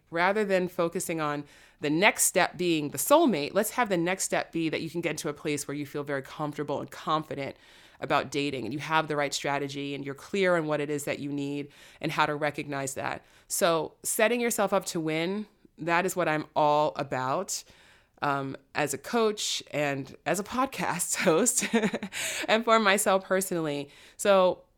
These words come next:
that is what I want for you. And I hope that this has been helpful in thinking about motivation and how to get unstuck and really how to make motivation irrelevant.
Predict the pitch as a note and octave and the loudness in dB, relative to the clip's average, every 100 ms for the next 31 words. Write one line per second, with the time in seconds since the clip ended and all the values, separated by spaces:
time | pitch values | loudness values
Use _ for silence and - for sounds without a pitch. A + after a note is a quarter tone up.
0 | _ F3 A#3 B3+ - A#3 G3+ G3 G3 - | _ 4 8 8 8 0 4 6 6 4
1 | F3+ F3+ - - F#3 E3 D#3+ D#3 - D#3+ | 4 2 0 -6 -4 -2 -2 -2 -2 -2
2 | D#3 E3 A3 A3+ A3 G#3+ G#3 F3 F3 E3+ | -2 -2 -2 -2 -2 -4 -4 -4 -6 -2
3 | F3 - - E3+ D#3+ E3 E3+ _ _ _ | -2 -2 -2 0 0 -2 -8 _ _ _
4 | _ _ - - E3+ D3+ F#3 F#3+ F#3 E3+ | _ _ -12 -2 -2 0 -2 0 0 2
5 | E3 D#3+ - - - - - E3+ F3 F3+ | 4 4 0 -12 -20 -20 -6 0 2 2
6 | E3 D#3+ - E3+ D3 D#3 D3+ E3 D#3+ E3 | 0 -2 -2 -2 -2 -4 2 4 4 2
7 | F3+ E3 - D3+ D#3 D#3 D#3+ E3+ D3+ - | -2 -4 -6 -4 -2 -2 -2 2 2 2
8 | G#3 C4+ D#4 B3 A3+ G#3 F#3+ F3 F3 D#3+ | 2 4 4 2 4 0 0 0 0 -2
9 | - D#3 D3 C#3+ C3+ C3+ - | -2 -2 -2 -2 -2 -6 -10